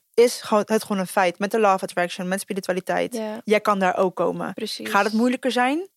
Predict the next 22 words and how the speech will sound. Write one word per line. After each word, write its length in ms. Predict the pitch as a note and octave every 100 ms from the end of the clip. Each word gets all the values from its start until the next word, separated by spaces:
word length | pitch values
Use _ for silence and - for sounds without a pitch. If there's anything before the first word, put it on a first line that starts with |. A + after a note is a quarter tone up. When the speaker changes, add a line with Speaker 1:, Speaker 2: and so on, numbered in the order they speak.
| _ - -
Speaker 2:
Probably, 640 | G#3 G3+ G3 G3 G3 A3
door 320 | G#3 G3+ G3 F#3+
wha-, 120 | -
whatever 440 | G3+ G3 G3 G3
reason, 340 | G3+ G3 - G#3
inderdaad. 560 | G#3 G3 G3 G#3+ A3+ -
Speaker 1:
Heb 180 | G#3
je 80 | A3+
misschien 420 | A3+ A#3 - C4
tienduizend 560 | B3+ C4+ C4+ C4+ C4 C4
andere 300 | C4 C4 C4+
stappen 320 | - C#4 C4+
moeten 220 | C4 C4
maken 320 | C4 C4 C4 C4+
dan 120 | C4
een 60 | B3+
andere 200 | B3+ C4
persoon? 400 | B3+ - C#4 -
Is 160 | F#3+
het 120 | G#3+ -
eerlijk? 420 | B3+ C#4 D4+ -
Nee. 440 | F#3+ G3 E3+ F3+